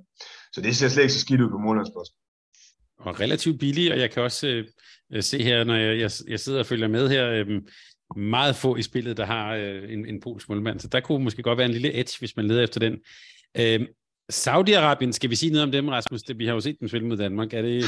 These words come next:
Speaker 1: Ja, vi skal vel ikke sige så meget andet, at man skal holde øje med, hvad for nogle hold, der møder dem. Og så kan jeg jo nævne, at deres straffe-, <laughs> deres straffekastskytte, det er Abdullah Al-Abash. Øhm, det er jo altid godt at vide, hvem der tager straffe for dem, men jeg vil <laughs> sige, det går, jeg tror ikke, det kommer til at spille så meget ind her.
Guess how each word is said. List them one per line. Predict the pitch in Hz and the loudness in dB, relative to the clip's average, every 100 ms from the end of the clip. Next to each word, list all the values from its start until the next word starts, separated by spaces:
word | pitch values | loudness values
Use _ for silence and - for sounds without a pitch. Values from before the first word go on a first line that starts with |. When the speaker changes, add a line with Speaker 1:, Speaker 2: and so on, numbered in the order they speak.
| - - _ _ _ _ _ _ _ _ - | -2 -6 _ _ _ _ _ _ _ _ -10
Speaker 1:
Ja, | - - - | -8 -8 -10
vi | - | -6
skal | - 110 | -2 2
vel | 123 | 4
ikke | 123 | 4
sige | 127 113 | 4 4
så | |
meget | 110 107 | 2 2
andet, | 117 107 | 0 -2
at | 107 | -6
man | |
skal | - 104 | -4 2
holde | 113 | 4
øje | 120 110 | 4 0
med, | 104 | -2
hvad | 110 | -4
for | 104 | -6
nogle | 98 | -2
hold, | 120 107 | -2 -2
der | 98 113 | -2 2
møder | 135 123 | 4 4
dem. | - - | 2 -8
Og | 110 | -12
så | 98 | -4
kan | 95 | -2
jeg | 92 | 0
jo | 107 | 2
nævne, | 120 123 107 | 4 4 2
at | - - | 2 0
deres | - - | 2 0
straffe-, | 147 117 - - 175 - | 0 0 -2 -8 -14 -18
<laughs> | - - | -14 -6
deres | 139 117 - | -2 0 2
straffekastskytte, | 135 127 104 98 - 104 101 | 2 2 -2 -4 -4 -4 0
det | 104 | 0
er | 95 | 0
Abdullah | 95 107 101 87 | -2 -2 -2 -2
Al-Abash. | 85 92 101 107 - - - 92 | -4 -2 0 0 0 -4 -6 -6
Øhm, | 87 87 82 78 - 98 - - | -4 -4 -8 -12 -14 -16 -20 -2
det | |
er | 110 | 2
jo | 110 | 2
altid | 110 | 2
godt | 110 | 0
at | 104 | 2
vide, | 104 | 0
hvem | 95 | -4
der | 90 | -6
tager | - | -2
straffe | 101 - | -2 -2
for | 80 | -8
dem, | 80 | -10
men | 80 78 | -10 -10
jeg | 78 | -10
vil | 82 - | -10 -8
<laughs> | |
sige, | - - 127 - | -2 -2 -2 -6
det | 117 - | -8 -6
går, | - - - - | -6 -6 -16 -16
jeg | - | -2
tror | 123 | 2
ikke, | 123 | 2
det | 110 | 2
kommer | 110 113 | -2 0
til | 110 | -2
at | 107 | -2
spille | 104 101 | -6 -4
så | 104 | -2
meget | 104 | -2
ind | 98 | -2
her. | 104 | -2